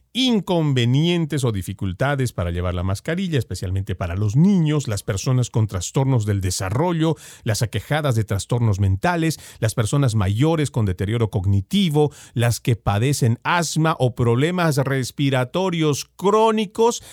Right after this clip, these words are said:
las que han sufrido traumatismos faciales o recién sometidas a operaciones de la boca o maxilofaciales, y a quienes viven en climas cálidos y húmedos. Me voy a ir deteniendo en esto porque todavía hay un poco más para leer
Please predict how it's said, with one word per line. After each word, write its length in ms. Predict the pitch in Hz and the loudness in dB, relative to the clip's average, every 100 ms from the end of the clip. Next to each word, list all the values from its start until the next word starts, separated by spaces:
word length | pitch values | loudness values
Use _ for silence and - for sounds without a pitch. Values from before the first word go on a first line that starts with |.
| - | -4
las 200 | 143 - | -2 0
que 80 | 185 | 0
han 100 | 175 | 0
sufrido 640 | 160 131 202 202 180 151 | 0 -2 -2 0 0 0
traumatismos 880 | 160 151 147 143 202 190 175 151 - | 2 2 2 -2 -4 -2 0 -2 -2
faciales 720 | 127 - 208 208 202 196 - | -4 -2 0 0 2 0 0
o 100 | 143 | -2
recién 380 | 131 - 175 170 | -2 -2 -2 0
sometidas 520 | 151 139 165 156 131 | 0 -2 -2 -2 -2
a 40 | |
operaciones 500 | 120 107 101 151 131 | -2 -4 -2 0 0
de 60 | 113 | 0
la 140 | 101 | -2
boca 340 | 139 165 165 165 | 0 -2 -2 -2
o 120 | 143 | 0
maxilofaciales, 1160 | 139 135 - - 131 127 117 - 220 220 226 - - - - _ | 0 0 -2 -2 0 0 -2 -2 0 0 -2 -4 -16 -20 -20 _
y 160 | 247 233 | -2 -2
a 120 | 135 | -2
quienes 500 | - 190 190 175 131 | -2 0 2 0 0
viven 260 | 170 160 139 | -2 0 0
en 140 | 113 | 0
climas 380 | 135 135 107 - | -2 -2 -2 -4
cálidos 640 | 117 120 120 117 110 - - | -4 -2 0 -2 -4 -8 -10
y 220 | 120 123 _ _ _ - | -8 -8 _ _ _ -4
húmedos. 1120 | 123 110 90 85 73 69 67 - - - - _ _ _ _ _ _ _ - | 0 2 0 -2 -6 -12 -12 -10 -10 -12 -16 _ _ _ _ _ _ _ -4
Me 80 | 147 | -2
voy 200 | 196 170 | 0 0
a 60 | |
ir 120 | 143 135 | 0 0
deteniendo 480 | 107 113 120 117 | 0 0 2 2
en 80 | 110 | 2
esto 380 | 143 143 - 185 | 2 -2 -6 -4
porque 220 | 110 87 | -4 -6
todavía 340 | 85 90 101 101 | -6 -4 0 0
hay 80 | |
un 100 | 104 | 0
poco 220 | 107 107 95 | 0 -2 0
más 180 | 101 | 0
para 240 | - 80 76 | -2 -6 -4
leer 380 | 90 101 107 | -2 -2 -2